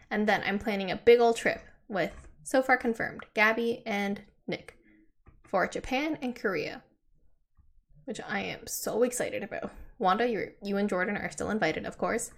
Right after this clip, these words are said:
But also, if you're not, if you don't come, then, like, no pressure at all. Like, of course, you guys are invited to my wedding in the future. <laughs>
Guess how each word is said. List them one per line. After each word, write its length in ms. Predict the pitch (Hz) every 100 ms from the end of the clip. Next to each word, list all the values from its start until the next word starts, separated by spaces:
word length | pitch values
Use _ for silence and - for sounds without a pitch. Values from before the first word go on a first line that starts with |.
| - - -
But 260 | 180 175 - 190
also, 260 | 185 240
if 180 | 190 -
you're 80 | 175
not, 260 | 160 - 220
if 80 | -
you 60 |
don't 160 | 175 202
come, 220 | 247 254
then, 120 | 190
like, 160 | 185 -
no 100 | 185
pressure 300 | 196 196 -
at 100 | 139
all. 300 | - 220 247
Like, 160 | - -
of 140 | -
course, 220 | - 170
you 60 | -
guys 180 | 185 -
are 180 | 175 175
invited 460 | 202 - - - -
to 180 | - -
my 160 | -
wedding 260 | - - -
in 60 | -
the 60 |
future. 380 | - 190 - - _ _ _ - _ - - _
<laughs> 20 | -